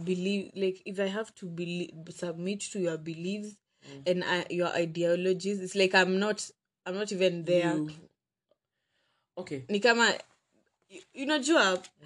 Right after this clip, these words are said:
Speaker 2: Mm-hmm.
Speaker 1: we are two different individuals,
Speaker 2: Mm, mm,
Speaker 1: right?
Speaker 2: mm.
Speaker 1: Sisi wawili ni different. Umenipata na beliefs zangu, ideologies zangu, uko na zako.
Speaker 2: Mm.
Speaker 1: Me, I just feel like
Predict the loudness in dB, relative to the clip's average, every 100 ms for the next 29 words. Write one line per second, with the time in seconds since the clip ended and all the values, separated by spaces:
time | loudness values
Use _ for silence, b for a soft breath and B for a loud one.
0 | -14 -8 2 4 6 4 2 0 -2 -2
1 | -2 -2 -2 0 0 0 -2 -2 -4 -4
2 | -4 -6 -8 -8 -10 -10 -8 -6 -2 0
3 | -2 -6 -12 -12 -14 b b _ -2 2
4 | 4 2 0 -2 -4 -8 -6 -8 -8 -8
5 | -4 -2 -2 -4 -2 -4 -4 -8 -10 -4
6 | -2 -2 -4 -4 -6 -8 -10 -6 -4 -4
7 | -8 -8 -6 -6 -4 -6 -6 -10 B -4
8 | 2 4 2 0 0 2 2